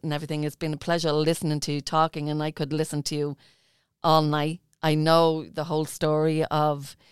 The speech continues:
Break Every Chain is the name of the book. It's also a mov-, movie. It has over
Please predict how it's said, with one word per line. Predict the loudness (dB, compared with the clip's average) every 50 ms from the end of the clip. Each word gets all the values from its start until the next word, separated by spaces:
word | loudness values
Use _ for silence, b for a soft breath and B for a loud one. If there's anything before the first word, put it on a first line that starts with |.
| b b b b _ _ _
Break | 0 0 2 2
Every | 2 2 2 2
Chain | 0 0 0 0 0 0 0 -2
is | -4 -4
the | -4 -4
name | -2 -2 -4
of | -4
the | -6
book. | -2 0 0 0 0 -4 -10 _ _ -12
It's | -10 -6 -2 0
also | 0 0 0 -2 -2 -4 -4
a | -2
mov-, | -2 2 4 4 4 4 0 -6 _ _ _ _ _
movie. | -12 -6 -4 -2 -2 0 0 0 0 -2 B B B B B B B B
It | -4 0
has | 0 2 2 2
over | 2 0 0 -2